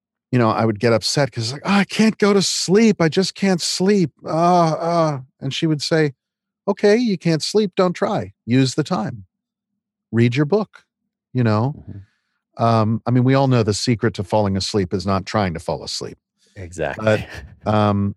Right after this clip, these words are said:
Speaker 1: I loved the way she said it because it was constructive and it was,
Speaker 2: Mm-hmm.
Speaker 1: you know, and I always had a book and it was like, "Yeah, I can read my book,"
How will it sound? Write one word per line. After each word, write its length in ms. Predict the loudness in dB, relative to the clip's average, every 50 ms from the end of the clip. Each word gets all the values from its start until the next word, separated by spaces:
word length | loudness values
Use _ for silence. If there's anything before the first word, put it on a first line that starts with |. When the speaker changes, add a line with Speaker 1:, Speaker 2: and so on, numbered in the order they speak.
| _ _ _
Speaker 1:
I 100 | 0 2
loved 260 | 2 2 2 0 0 0
the 80 | 2
way 140 | 2 2 2
she 160 | 0 -2 -4
said 240 | -4 -2 -2 0 0
it 100 | 0 -2
because 280 | -4 -2 -2 -2 0 0
it 40 |
was 180 | 0 0 -2 -2
constructive 800 | -2 -2 -2 -2 0 0 0 0 0 -2 -6 -8 -8 -12 -18 -12 -6
and 180 | -4 -2 0 0
it 120 | -2 -2
was, 340 | -2 -2 -2 -2 -4 -6 -6
Speaker 2:
Mm-hmm. 120 | -8 -10 -12 -16 _ _ _ _ _ _ _
Speaker 1:
you 80 | 0 0
know, 120 | 2 2 2
and 100 | 2 2
I 60 | 4
always 240 | 4 2 2 0 0
had 100 | -2 -2
a 60 | -2
book 280 | -4 -6 -8 -8 -12 -14
and 100 | -8 -6
it 40 | -4
was 140 | -4 -2 -2
like, 120 | -4 -6 -6 _
"Yeah, 260 | 0 2 4 4 4
I 120 | 4 2 0
can 180 | 0 -2 0
read 200 | 0 0 0 0 0
my 120 | 0 0
book," 360 | 2 2 0 0 0 -4 -10